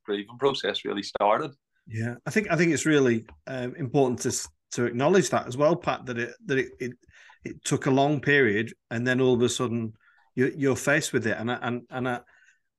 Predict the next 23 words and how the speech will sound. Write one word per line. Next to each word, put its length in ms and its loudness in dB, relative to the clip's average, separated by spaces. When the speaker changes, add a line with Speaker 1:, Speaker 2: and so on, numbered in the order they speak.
Speaker 2:
and 120 2
I 60 2
think 260 0
that's 460 -2
not 220 0
uncommon, 680 -2
um, 300 -4
with, 240 0
with, 240 0
with 280 0
death. 280 0
Did 220 4
you 560 6
seek 340 2
help 320 0
then 380 -8
when, 340 0
when 200 2
that 180 -4
happened, 440 -2
or 120 4
did 280 -4
you, 380 2